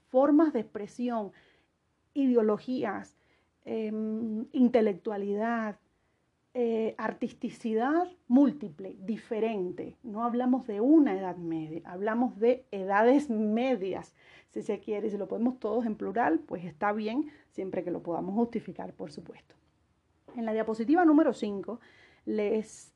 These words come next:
comparto lo que yo creo que puede entrar muy en contraste con esta lógica previa que puede leerse bajo los códigos racionalistas de algún modo. Y justamente les traigo algunas obras, una de ellas,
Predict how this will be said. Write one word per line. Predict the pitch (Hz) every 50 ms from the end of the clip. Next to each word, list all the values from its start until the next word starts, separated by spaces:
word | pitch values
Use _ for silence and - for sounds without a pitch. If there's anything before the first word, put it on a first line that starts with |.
| _ _
comparto | - 233 220 220 214 - - 302 320 339 320 311 - - - 190 190 196 - - -
lo | 240 220 214 -
que | 226 226
yo | 240 247
creo | 277 285 302 302
que | 294 254
puede | - - 247 285
entrar | 285 262 254 - 269 269 277 247
muy | 226 233 262 285 302
en | 302 285 285
contraste | 294 220 202 196 190 - 226 240 254 247 - - _ - 202 -
con | - 202 196
esta | 233 254 254 - 349 320
lógica | 302 240 226 233 233 294 247 - - 302 294 311 311 320 320 - - - _ _ -
previa | 233 240 254 269 269 233 208 202 196 190 190 196 220 262 302 330 - _ _ _ _ _ _
que | - 208 202
puede | - - 220 214 220 226 233 233 240 240 247
leerse | 247 247 254 262 269 247 208 - - - 196 190 220 - _ _ _ _ _ _ _ _ - 196 175
bajo | 214 202 202 214 - 240 226 214 220 214
los | 202 190 - - _ -
códigos | 220 202 202 220 226 214 214 208 214 - - - - - _ _ -
racionalistas | 226 202 220 208 - - - 233 220 208 196 196 202 214 247 294 285 - - 202 160 160
de | 190
algún | 185 208 190 214 196 185 185
modo. | 190 202 202 208 190 - -
Y | 233
justamente | - 269 294 294 294 339 294 247 220 214 220 208 - 233 226 240 - -
les | 220 202 -
traigo | _ - 208 202 208 214 226 208 214 196
algunas | 180 175 180 214 240 269 262 - - -
obras, | 226 214 208 190 208 185 185 233 - - _
una | 202 202 196 208 202
de | 190 190 190 185
ellas, | 190 196 196 202 214 214 - -